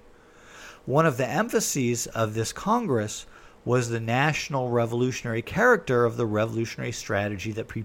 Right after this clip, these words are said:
should be pursued in colonial and semi-colonial countries. Here's how Zhang Guodao reported on his impressions of the Congress on his return to China in March nineteen twenty-two.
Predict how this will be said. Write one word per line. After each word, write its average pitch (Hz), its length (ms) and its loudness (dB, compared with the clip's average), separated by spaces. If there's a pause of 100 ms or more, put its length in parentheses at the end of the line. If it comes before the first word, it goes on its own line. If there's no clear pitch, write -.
(120)
should 113 260 -4
be 117 100 -2
pursued 110 460 -4
in 117 140 -4
colonial 104 560 -6
and 107 120 -8
semi-colonial 95 840 -8
countries. 113 640 -6 (1000)
Here's 202 300 6
how 196 160 6
Zhang 131 360 2
Guodao 120 600 6
reported 151 580 4
on 120 140 -2
his 110 180 -4
impressions 117 580 -2
of 95 120 -4
the 101 80 -6
Congress 92 640 -4 (340)
on 110 140 0
his 110 160 0
return 107 380 -2
to 98 80 -4
China 87 400 -6
in 82 200 -12
March 87 340 -10
nineteen 80 360 -10
twenty-two. 80 680 -4